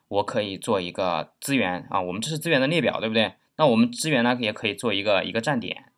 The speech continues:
这个站点里边呢，我可以去包含啊，就像我们现在看到的这样一种啊，比如说C加加啊、Java、P H P，OK，这样弄了之后，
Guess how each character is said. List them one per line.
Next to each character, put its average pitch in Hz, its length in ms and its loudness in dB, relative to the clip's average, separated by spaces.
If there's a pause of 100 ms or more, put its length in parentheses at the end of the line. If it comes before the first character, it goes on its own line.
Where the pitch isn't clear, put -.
这 156 100 -4
个 160 60 2
站 180 180 6
点 113 180 2
里 139 120 2
边 92 160 2
呢， 92 180 0 (160)
我 95 120 -4
可 104 120 -8
以 90 100 -6
去 82 140 -8
包 95 180 0
含 82 240 -8 (220)
啊， 90 140 -12
就 - 120 -12
像 95 200 -6
我 - 80 -12
们 - 100 -12
现 117 160 -4
在 98 60 -8
看 - 200 -14
到 90 80 -10
的 87 60 -10
这 90 100 -12
样 85 220 -12
一 82 40 -14
种 82 140 -16 (260)
啊， 78 160 -20 (600)
比 - 120 -20
如 98 80 -18
说 92 80 -14
C - 180 -8
加 98 140 -2
加 90 320 -2 (280)
啊、 - 220 -8
Java、 101 400 0
P - 160 -14
H - 140 -12
P，OK， 113 720 -6 (300)
这 - 100 4
样 180 100 8
弄 147 140 6
了 147 80 6
之 139 80 2
后， 135 180 6